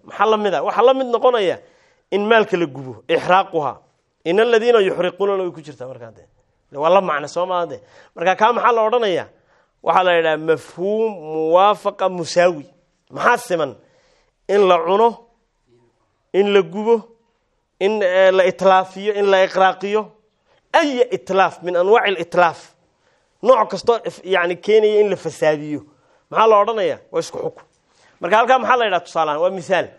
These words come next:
Halkaa maxaa la yidhaha? Waa mafhuum muwaafaqa al-musaawi. Waa kaa tusaalihiisu. Waa maxay tusaalihiisu? Inna alladhiina ya'kuluuna amwaala al-yataama. Maxaa la mida?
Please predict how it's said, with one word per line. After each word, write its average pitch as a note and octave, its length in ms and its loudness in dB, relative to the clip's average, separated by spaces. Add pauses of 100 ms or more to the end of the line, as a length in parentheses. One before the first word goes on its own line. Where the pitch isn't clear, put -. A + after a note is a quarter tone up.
(320)
Halkaa G3+ 200 0
maxaa A3 160 0
la A3 100 2
yidhaha? D#3+ 160 0
Waa F3+ 220 2
mafhuum F#3+ 800 -2 (640)
muwaafaqa F#3 840 0 (160)
al-musaawi. G3+ 760 0 (100)
Waa D3 100 -18
kaa F3 100 -4
tusaalihiisu. D#3+ 500 -10 (580)
Waa G3 120 2
maxay B3 160 2
tusaalihiisu? A3+ 520 -2 (640)
Inna A3 200 4
alladhiina G#3 420 2 (600)
ya'kuluuna F3+ 680 -2
amwaala E3+ 400 0
al-yataama. C#3 480 -6
Maxaa A3 220 0
la B3 140 4
mida? B3+ 220 0